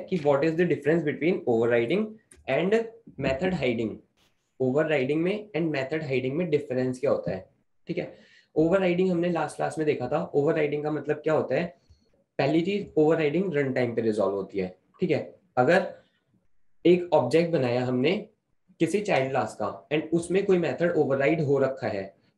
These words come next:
तो जो भी last overridden method है up to that object, ठीक है, उसके नीचे वाली classes में नहीं जाएंगे,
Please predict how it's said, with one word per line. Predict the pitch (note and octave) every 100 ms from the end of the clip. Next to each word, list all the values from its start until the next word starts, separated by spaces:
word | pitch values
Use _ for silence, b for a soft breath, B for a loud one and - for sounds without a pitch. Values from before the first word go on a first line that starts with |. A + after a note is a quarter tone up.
| _
तो | F#3+
जो | D3 E3 F3
भी | G#3
last | E3+ D3+ E3+ F#3 -
overridden | D#3 E3 D#3+ F3 F3
method | D3+ B2 D3 B2+
है | G#2 - - _ D3+
up | - -
to | G#3 E3+
that | F#3 F3+
object, | A2+ G#2 G2 - - -
ठीक | E3
है, | F3+
उसके | D3+ - F3+
नीचे | D#3+ C3+ D3+
वाली | D#3 D#3 F3
classes | E3+ - C#3 E3 D3
में | D3+
नहीं | D#3+
जाएंगे, | D3+ A2+ B2